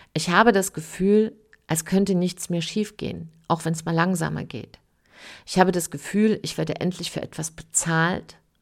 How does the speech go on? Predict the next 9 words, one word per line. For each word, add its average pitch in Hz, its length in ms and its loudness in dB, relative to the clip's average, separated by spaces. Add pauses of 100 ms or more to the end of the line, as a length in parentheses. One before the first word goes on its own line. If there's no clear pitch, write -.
(560)
und 165 120 0
zwar 156 180 0
so, 160 480 0
wie 147 80 -6
ich - 80 -8
es 151 120 -6
auch - 120 -8
verdient 156 500 -6
habe. 165 320 -12